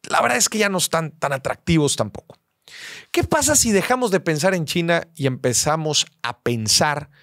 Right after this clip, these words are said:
en tener un poco más cerca las fábricas de, de, de, del lugar de origen? Por eso se llama nearshoring.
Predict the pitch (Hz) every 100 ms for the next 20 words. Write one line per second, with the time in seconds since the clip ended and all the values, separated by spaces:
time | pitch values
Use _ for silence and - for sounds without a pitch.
0 | - - - - _ _ _ - 160 160
1 | 190 311 349 359 349 359 349 320 311 -
2 | - - 247 247 - - 113 123 - _
3 | _ _ _ _ _ _ _ _ _ _
4 | _ - 131 127 - - 196 196 180 -
5 | - - - - - _ _ _ _ _
6 | _ _ _ _ _ _ _ 120 127 127
7 | 123 123 - 131 127 120 147 135 131 147
8 | 143 135 135 131 147 127 127 107 87 -
9 | - _ _ _ _ _ _ _ _ _
10 | 180 214 196 - 180 180 165 - 135 135
11 | 151 160 156 135 - 151 127 110 76